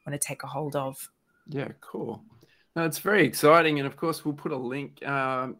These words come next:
Speaker 2: for anyone listening, uh, so you can go and check out, um, the Posify Academy. I highly encourage you to go and do that. Um,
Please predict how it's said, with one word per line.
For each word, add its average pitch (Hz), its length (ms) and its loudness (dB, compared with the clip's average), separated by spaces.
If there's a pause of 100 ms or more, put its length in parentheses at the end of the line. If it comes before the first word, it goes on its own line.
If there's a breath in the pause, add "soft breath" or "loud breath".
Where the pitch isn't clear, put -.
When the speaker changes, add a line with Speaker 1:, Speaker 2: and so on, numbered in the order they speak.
Speaker 2:
for - 140 -4
anyone 135 300 0
listening, 151 540 -6
uh, 113 320 -6 (160)
so - 140 -12
you 113 80 -6
can 113 100 -10
go 120 120 -6
and 110 160 -6
check 113 300 -8
out, 117 400 -6
um, 104 340 -8 (140)
the 139 60 -4
Posify 123 580 -2
Academy. 147 420 -8
I 120 60 -6
highly 120 420 -2
encourage 120 500 -4
you 127 80 -6
to 120 100 -4
go 127 200 -2
and 120 160 -8
do 143 220 0
that. 139 300 -6 (500 soft breath)
Um, 143 560 2